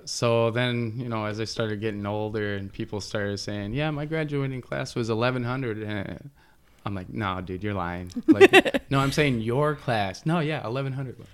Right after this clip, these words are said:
Speaker 1: "What?" <laughs>
Speaker 2: Yeah. <laughs> 'Cause how old were you when Amber and Amanda moved in,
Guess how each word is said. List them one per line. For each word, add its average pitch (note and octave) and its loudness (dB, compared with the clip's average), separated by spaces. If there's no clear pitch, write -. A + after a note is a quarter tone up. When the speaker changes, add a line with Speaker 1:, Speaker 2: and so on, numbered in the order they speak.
Speaker 1:
"What?" E3+ -2
<laughs> D3 4
Speaker 2:
Yeah. F#3 10
<laughs> C#4+ 10
'Cause - 4
how D4+ 6
old G4 8
were B3+ 8
you A3+ 10
when G3+ 4
Amber G#3+ 2
and G#3+ 4
Amanda G3 0
moved G3 0
in, - -6